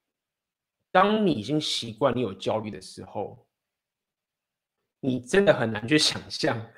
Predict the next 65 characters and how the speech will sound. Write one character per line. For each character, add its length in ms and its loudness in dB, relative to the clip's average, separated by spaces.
那 120 2
些 120 6
没 100 4
有 60 4
这 80 -4
些 120 0
问 180 -2
题 80 -8
的 60 -8
人 240 -10
到 120 0
底 60 -6
是 160 -10
真 260 8
的 60 8
没 140 6
有 100 6
问 220 0
题 180 -12
吗？ 200 -14
但 120 8
是 120 8
我 80 6
可 60 8
以 20 8
告 140 10
诉 80 0
你， 40 0
那 80 2
些 120 4
人 80 -4
就 100 -2
是 140 -8
真 180 4
的 100 6
没 80 2
有 80 2
这 120 -4
些 120 -4
问 220 0
题。 180 -14
我 140 -4
这 120 4
听 160 8
起 60 2
来 80 6
有 100 2
点 240 -2
绕 180 8
口 260 -2
令， 260 -8
我 160 2
只 80 2
想 160 6
告 200 10
诉 200 2
你， 80 -4
就 120 -4
是 80 -4
说， 120 0
这 100 0
个 60 4
从 340 2
小 220 4
你 180 -8